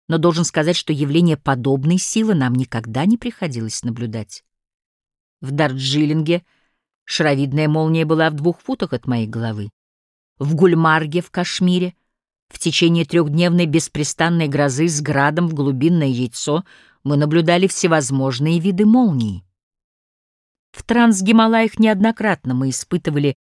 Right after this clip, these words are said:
на себе различные электрические явления. Помню, как в Чунаргене на высоте около пятнадцати тысяч футов, ночью проснувшись в палатке, я дотронулся до одеяла и был поражен синим светом,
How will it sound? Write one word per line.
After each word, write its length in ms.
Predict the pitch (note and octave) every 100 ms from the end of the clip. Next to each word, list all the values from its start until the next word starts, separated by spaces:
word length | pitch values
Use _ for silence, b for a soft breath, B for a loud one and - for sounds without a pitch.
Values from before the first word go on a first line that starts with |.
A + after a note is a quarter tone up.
| _ _
на 80 | D#3
себе 260 | - D3
различные 640 | C#3+ C3+ B2+ G3 - - A#3
электрические 680 | G#3 - F#3+ - - G#3
явления. 560 | G3 F#3+ C#3+ A#2 G#2 G#2 b b b b
Помню, 280 | - B3 A3+
как 220 | - A3
в 60 | -
Чунаргене 760 | - A3+ A3+ A3+ F3+ E3 C3
на 80 | C3+
высоте 440 | D3+ - E3+ - F3
около 340 | F3 - F3
пятнадцати 680 | - G3 E3+ D3+ B2+ - D3
тысяч 400 | D3 C#3+ C3+ -
футов, 380 | - C#4 C#3+ - b b b
ночью 500 | F#3 A#3+ G#3+ - D3
проснувшись 760 | D#3 E3 - G#3+ - D3 -
в 40 | -
палатке, 600 | D3+ G3+ C#4 - D3 b b b -
я 280 | E3 A#3+
дотронулся 680 | A#3 G3+ G3 B3 B3 F#3+ -
до 100 | F3
одеяла 420 | E3+ D#3+ F3 C#4 C4
и 60 |
был 200 | F3 A#3+
поражен 460 | - G3+ G3 B3 B3+
синим 460 | - - A#3 G3+
светом, 680 | E3+ - E3 G#3+ B3+ A3+ G#3+